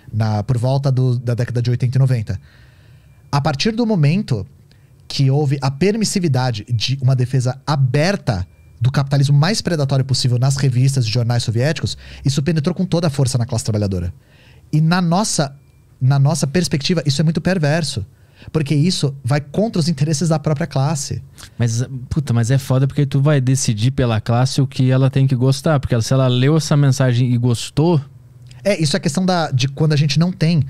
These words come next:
Speaker 1: uma classe suficientemente formada politicamente, né? Porque a ideia, inclusive, isso é, é importante. É,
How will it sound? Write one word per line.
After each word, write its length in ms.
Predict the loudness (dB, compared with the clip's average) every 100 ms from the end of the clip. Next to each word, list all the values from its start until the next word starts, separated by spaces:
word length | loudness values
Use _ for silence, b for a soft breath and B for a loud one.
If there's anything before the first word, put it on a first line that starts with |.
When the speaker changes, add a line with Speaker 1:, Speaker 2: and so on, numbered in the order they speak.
| B B
Speaker 1:
uma 180 | 2 2
classe 280 | 0 -2 -2
suficientemente 800 | -2 -2 0 0 2 0 2
formada 520 | 0 0 2 0 0 -2
politicamente, 600 | -4 0 -2 -2 -4 -2
né? 120 | -2 B B
Porque 160 | -2 0
a 40 |
ideia, 280 | 0 0 0
inclusive, 340 | 0 2 2
isso 140 | 0 0
é, 140 | 2
é 40 | 2
importante. 500 | 2 0 -2 -6 -10 B B B B B
É, 280 | -2 0 -2